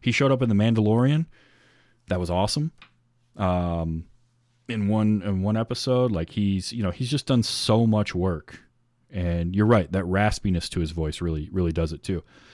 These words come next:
Even him showing up, he did, uh, a cameo in The Flash or one of the C W shows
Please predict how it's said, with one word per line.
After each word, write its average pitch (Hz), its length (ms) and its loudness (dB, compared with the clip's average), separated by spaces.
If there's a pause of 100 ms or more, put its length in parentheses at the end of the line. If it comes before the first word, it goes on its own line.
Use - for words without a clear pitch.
(100)
Even 170 200 4
him 170 140 6
showing 135 280 2
up, 131 200 0
he 131 220 2
did, 120 240 2
uh, 98 180 2
a - 60 -4
cameo 120 640 2
in 98 500 0 (1400)
The 92 80 -4
Flash 113 640 0
or 92 80 0
one 110 160 2
of 110 80 2
the 98 60 2
C 127 200 0
W 117 280 0
shows 117 580 0